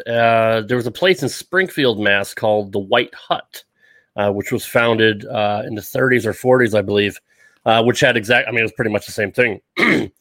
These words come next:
I didn't officially have White Castle until I,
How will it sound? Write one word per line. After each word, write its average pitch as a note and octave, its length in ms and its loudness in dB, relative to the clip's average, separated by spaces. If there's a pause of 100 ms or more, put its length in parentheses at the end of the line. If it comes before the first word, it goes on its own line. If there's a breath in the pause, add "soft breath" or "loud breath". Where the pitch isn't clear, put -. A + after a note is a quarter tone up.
(140)
I D#3 80 0
didn't G3 160 2
officially A3+ 380 2
have C3 160 4
White G#2 220 2
Castle A#2 420 -4 (600)
until B2 360 0
I, G#2+ 260 4